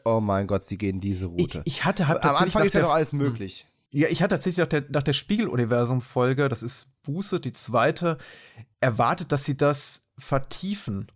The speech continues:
Speaker 2: Dann wiederum muss man ja auch ehrlich sagen, die Figuren im Spiegel-Universum, die waren alle so karikaturesk überzogen in ihrer Figurenzeichnung und das war alles so, so, so hochgradig lächerlich,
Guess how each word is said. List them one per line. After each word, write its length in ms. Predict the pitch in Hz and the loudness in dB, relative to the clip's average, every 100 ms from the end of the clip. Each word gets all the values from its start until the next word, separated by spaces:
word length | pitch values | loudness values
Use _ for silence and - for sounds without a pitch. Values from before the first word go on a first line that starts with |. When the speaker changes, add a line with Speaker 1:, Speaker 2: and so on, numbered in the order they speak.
| - | 0
Speaker 2:
Dann 200 | 226 190 | 2 4
wiederum 640 | 190 175 175 196 185 - | 2 2 2 2 -2 -6
muss 260 | - 139 135 | -4 -2 0
man 100 | 151 | 2
ja 100 | 139 | 2
auch 60 | - | 2
ehrlich 240 | 147 135 | -2 -2
sagen, 280 | 135 139 139 | 2 2 2
die 80 | 135 | 0
Figuren 480 | - 120 185 160 | -2 -2 0 -2
im 160 | 139 180 | -2 -4
Spiegel-Universum, 880 | - 139 123 117 123 107 113 123 120 | -2 0 0 0 -2 2 2 2 0
die 120 | 123 | 2
waren 200 | 123 131 110 | 2 2 0
alle 220 | 147 165 | 2 2
so 220 | 131 143 | 2 -4
karikaturesk 840 | 139 139 147 147 139 131 147 139 123 | -4 -4 -4 -4 -2 0 0 -2 -4
überzogen 640 | 123 120 - 147 170 131 | -4 -2 2 4 4 2
in 60 | |
ihrer 140 | 123 120 | 2 0
Figurenzeichnung 1120 | - 113 131 160 160 - - 117 - 120 113 | -2 0 0 2 0 0 0 0 0 -2 -2
und 160 | 101 | -2
das 140 | 123 - | -2 -2
war 120 | - | 2
alles 260 | 131 131 - | 2 2 0
so, 220 | 135 135 | 2 2
so, 200 | 127 139 | 2 0
so 160 | 127 135 | 0 -2
hochgradig 680 | 123 170 - 131 131 135 | 0 -2 2 2 4 2
lächerlich, 600 | 127 160 143 110 135 - | 2 2 2 2 0 -2